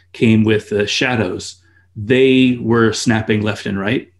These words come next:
And we said, "Well, what if we put some metal inside of it?" And then we realized, "Well, this could be more than just one frame. What if this was a whole system?"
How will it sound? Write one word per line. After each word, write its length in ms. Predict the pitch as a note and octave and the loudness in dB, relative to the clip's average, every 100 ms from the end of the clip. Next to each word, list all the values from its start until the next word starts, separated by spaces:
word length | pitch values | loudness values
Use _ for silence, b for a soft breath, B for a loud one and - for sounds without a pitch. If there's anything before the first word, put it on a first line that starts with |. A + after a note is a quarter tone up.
| - | -4
And 80 | A#2+ | -2
we 80 | A#2 | 0
said, 180 | B2 | 2
"Well, 140 | A#2+ B2 | 2 4
what 160 | D#3+ | 4
if 120 | F#3+ F#3+ | 2 2
we 120 | C#3+ | 0
put 240 | - C3+ | 0 -4
some 240 | - A2+ A2+ | 0 0 2
metal 300 | C3 C#3+ G#2 | 2 0 -2
inside 340 | F#2+ - F2+ | -4 -10 -10
of 100 | - | -8
it?" 220 | A#2 - _ _ _ _ _ _ _ | -8 -10 _ _ _ _ _ _ _
And 120 | - C3 | 0 4
then 100 | C3+ | 4
we 120 | C3 | 4
realized, 460 | C3 A#2+ A#2+ A2+ | 4 2 0 0
"Well, 140 | B2 A#2 | 0 0
this 160 | C#3 | 0
could 160 | - B2 | 0 0
be 120 | B2+ | 2
more 240 | A#2 B2+ C3+ | 2 2 2
than 160 | B2 | 2
just 360 | A2+ A#2+ A2+ - - - | 0 -2 -4 -12 -20 -6
one 280 | A#2+ A#2 G#2+ | -2 -2 -2
frame. 500 | F#3+ F3+ A#2+ A#2 - b b b | -2 0 0 0 -6 b b b
What 160 | B2+ B2+ | 0 2
if 100 | B2+ | 2
this 180 | B2 | -2
was 120 | A#2+ G#2+ | -2 -4
a 80 | |
whole 220 | G2 E2+ F#2 | -4 -6 -4
system?" 640 | - F3+ - F#2+ A2 | 0 0 0 -4 -4